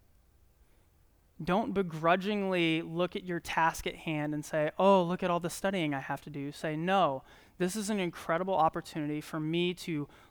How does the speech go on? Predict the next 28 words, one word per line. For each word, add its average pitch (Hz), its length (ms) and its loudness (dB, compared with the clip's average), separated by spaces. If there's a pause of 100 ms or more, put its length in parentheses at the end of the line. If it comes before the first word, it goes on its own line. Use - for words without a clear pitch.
learn 151 380 0
about 185 260 4
Jesus 185 400 -4
and 165 180 -2
glorify 165 600 2
Jesus 147 340 -8
in 170 80 -6
the 151 80 -2
way 147 140 -2
that 147 100 0
I 151 80 -2
study 147 300 -8
for 151 180 -12
a 151 40 -10
test." - 500 -8 (560)
You 180 180 -2
have 180 280 8
that 170 140 8
opportunity 151 560 0
in 143 120 -4
front 139 180 -10
of 131 80 -12
you. 143 140 -14 (3250)
We 196 260 2
can 220 140 0
more 190 180 2
properly 202 800 6
and 170 360 -2